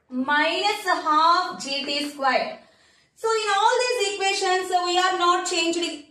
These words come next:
time because we know time is a scalar quantity. So it doesn't depends upon the directions. So you don't change, uh, in place of T. T remains same. So minus H is equals to minus U T minus, uh,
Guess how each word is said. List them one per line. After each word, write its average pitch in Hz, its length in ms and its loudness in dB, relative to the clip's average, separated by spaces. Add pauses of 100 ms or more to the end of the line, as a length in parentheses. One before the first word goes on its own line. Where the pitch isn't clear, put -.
time 285 420 0 (220)
because 302 400 0
we 269 140 -2
know 269 220 0
time 269 280 2
is 294 180 0
a 285 180 -2
scalar 254 420 2
quantity. 226 800 -2 (220)
So 349 220 0
it 349 180 0
doesn't 330 400 2
depends 311 360 0
upon 302 300 2
the 302 120 0
directions. 262 720 0
So 214 220 -4
you 320 200 -6
don't 359 320 2
change, 339 400 0
uh, 285 240 2
in 285 140 -4
place 277 260 2
of 294 260 0
T. 277 300 -2
T 302 220 0
remains 302 440 -2
same. - 400 -4 (280)
So 330 200 0
minus 330 540 0
H 269 240 0
is 285 180 -4
equals 277 420 -4
to 302 100 -6
minus 262 480 0
U 254 180 -2
T 277 180 -2
minus, 254 480 -2
uh, 240 340 0